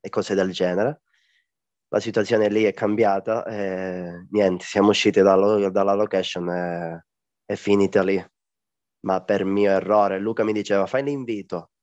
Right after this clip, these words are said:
E io dicevo, "No, Luca, <laughs> ho paura." <laughs>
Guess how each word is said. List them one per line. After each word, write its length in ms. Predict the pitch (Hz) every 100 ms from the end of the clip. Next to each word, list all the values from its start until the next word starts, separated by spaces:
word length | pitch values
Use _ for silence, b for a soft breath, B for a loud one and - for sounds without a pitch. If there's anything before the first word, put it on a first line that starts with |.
| _ B B B B B _ - 117
E 40 |
io 100 | 120
dicevo, 360 | 110 107 98 95
"No, 220 | 117 107
Luca, 220 | 120 131
<laughs> 880 | - - - 139 - - - - -
ho 80 | 123 -
paura." 340 | 123 127
<laughs> 60 | 127